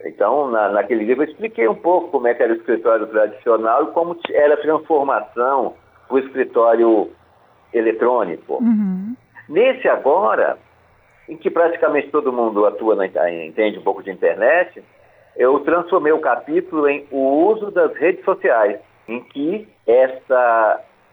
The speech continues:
Speaker 1: desde dois mil e dezesseis, aprofundado em dois mil e dezoito,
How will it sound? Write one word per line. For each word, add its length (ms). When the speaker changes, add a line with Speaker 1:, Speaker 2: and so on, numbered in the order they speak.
Speaker 1:
desde 360
dois 300
mil 200
e 40
dezesseis, 880
aprofundado 600
em 40
dois 240
mil 140
e 40
dezoito, 720